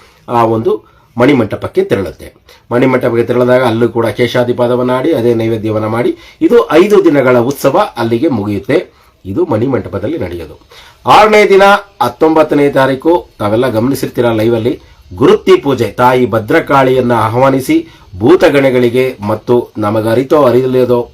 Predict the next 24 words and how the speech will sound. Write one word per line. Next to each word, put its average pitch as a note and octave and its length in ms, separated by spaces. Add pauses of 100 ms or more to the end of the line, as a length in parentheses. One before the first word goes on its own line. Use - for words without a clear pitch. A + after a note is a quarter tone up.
(120)
ತಪ್ಪುಗಳೇನು C#3+ 580
ಮಾಡಿರ್ತೀವಿ A2+ 600 (260)
ಆ A#2 120
ತಪ್ಪುಗಳನ್ನ B2 600
ಮನ್ನಿಸಲಿಕ್ಕಾಗಿ A2 920
ಗುರುತಿ G#3 460
ಪೂಜೆಯನ್ನ A#2+ 500
ಶಬರಿಮಲೆಯಲ್ಲಿ G#2 640
ಮಾಡ್ತಾರೆ. G2+ 460 (400)
ಈ G#2+ 160
ಶಬರಿಮಲೆಯಲ್ಲಿ F#3+ 1200
ಗುರುತಿ D3 420
ಪೂಜೆಗೆ D3+ 340
ಬಹುಮುಖ್ಯವಾಗಿ C#3+ 800
ಬಳಸೋದು B2 420
ಕರ್ಪೂರ, A#2+ 640
ಕುಂಬಳಕಾಯಿ A#2+ 800 (400)
ಮತ್ತು A#2 360
ಕುಂಕುಮ, A#2+ 480
ಅರ್ಶನ, A#2+ 400
ಇನ್ನಿತರ B2 600
ಪೂಜಾ B2 280
ಸಾಮಗ್ರಿಗಳನ್ನು G#2 540
ಬಳಸ್ತಾರೆ. B2+ 640